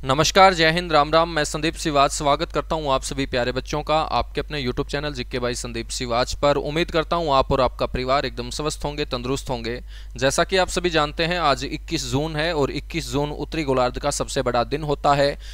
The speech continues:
साथ के साथ इक्कीस जून का जो दिन है, वो इंटरनेशनल योगा डे, अंतर्राष्ट्रीय योग दिवस के रूप में मनाया जाता है। तो सबसे पहले मेरे हरियाणा के सभी प्यारे बच्चों को अंतर्राष्ट्रीय योग दिवस की बहुत बहुत शुभकामनाएं।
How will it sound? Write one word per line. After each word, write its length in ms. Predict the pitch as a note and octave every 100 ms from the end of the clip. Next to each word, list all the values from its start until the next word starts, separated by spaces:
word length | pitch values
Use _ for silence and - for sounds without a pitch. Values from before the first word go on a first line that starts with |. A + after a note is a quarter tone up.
| -
साथ 240 | - C#3+ D3+ -
के 80 | F#3+
साथ 240 | F#3 F3+ G3
इक्कीस 440 | F#3 E3 - F3
जून 200 | D3+ D#3+
का 140 | E3 D#3
जो 160 | D3
दिन 220 | C3 D3 D#3+
है, 160 | D#3+
वो 220 | D#3+ D3+
इंटरनेशनल 680 | C#3 D3 D3+ D3+ D#3+ - E3
योगा 300 | C#3+ C#3 C#3+
डे, 280 | C#3 C#3+ G#2+ - - -
अंतर्राष्ट्रीय 560 | C#3+ D3+ D#3+ E3 - G3+
योग 200 | E3+ D#3
दिवस 260 | D3+ D3+ -
के 100 | C#3+
रूप 200 | C3+ C#3
में 100 | C3
मनाया 340 | B2 B2 C#3
जाता 300 | D3+ C#3+ D3
है। 180 | C#3+ D3+
तो 160 | - C#3+
सबसे 300 | D3 - F3
पहले 280 | D#3 D#3
मेरे 200 | D3+ C#3+
हरियाणा 380 | C#3+ B2+ B2+ C#3
के 140 | C#3+ D3
सभी 260 | D#3+ E3+
प्यारे 220 | D3+ C3
बच्चों 280 | C3 - D3
को 160 | C#3 C#3+
अंतर्राष्ट्रीय 600 | - C3+ B2 B2 - C3+
योग 180 | C3 B2+
दिवस 240 | B2+ -
की 80 | C#3
बहुत 320 | A2+ A#2 C3
बहुत 200 | B2 A#2+
शुभकामनाएं। 600 | - C3 - A2 G#2 F#2